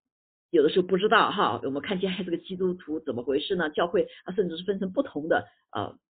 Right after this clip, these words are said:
两方哈，<laughs> 都会在向神祷告。好，那不管是什么样的情形，我，是的，我们都会被迷惑。但有一点，当我们转眼仰望耶稣的时候，我们不，就不会被迷惑。好，无论是什么外面的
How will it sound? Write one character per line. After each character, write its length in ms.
两 320
方 220
哈， 280
<laughs> 80
都 100
会 100
在 120
向 180
神 160
祷 200
告。 220
好， 240
那 140
不 180
管 160
是 200
什 60
么 60
样 100
的 60
情 160
形， 280
我， 100
是 200
的， 160
我 100
们 140
都 80
会 140
被 140
迷 280
惑。 260
但 200
有 160
一 60
点， 260
当 140
我 60
们 180
转 280
眼 160
仰 140
望 140
耶 120
稣 160
的 80
时 180
候， 220
我 140
们 160
不， 120
就 160
不 140
会 240
被 120
迷 200
惑。 240
好， 220
无 140
论 180
是 100
什 140
么 220
外 100
面 140
的 120